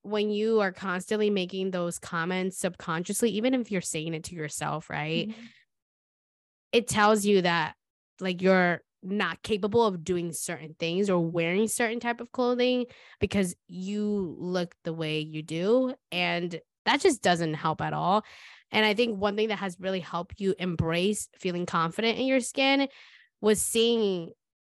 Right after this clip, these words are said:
Speaker 1: how strong you were getting when you were doing your workouts. I think you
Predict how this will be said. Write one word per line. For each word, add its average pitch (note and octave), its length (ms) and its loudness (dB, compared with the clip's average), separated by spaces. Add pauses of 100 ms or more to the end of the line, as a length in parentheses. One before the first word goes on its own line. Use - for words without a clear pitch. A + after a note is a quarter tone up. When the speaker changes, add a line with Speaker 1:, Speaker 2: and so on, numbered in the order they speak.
Speaker 1:
how F#3+ 340 -2
strong F#3 460 -2
you F3+ 120 -4
were D#3+ 120 -8
getting G#3+ 580 0
when F#3+ 260 -2
you F#3 120 -2
were F3 120 -2
doing E3 640 -6 (240)
your F3+ 160 -2
workouts. D#3+ 400 -2
I G#3+ 80 2
think C#4+ 280 2
you A#3 280 2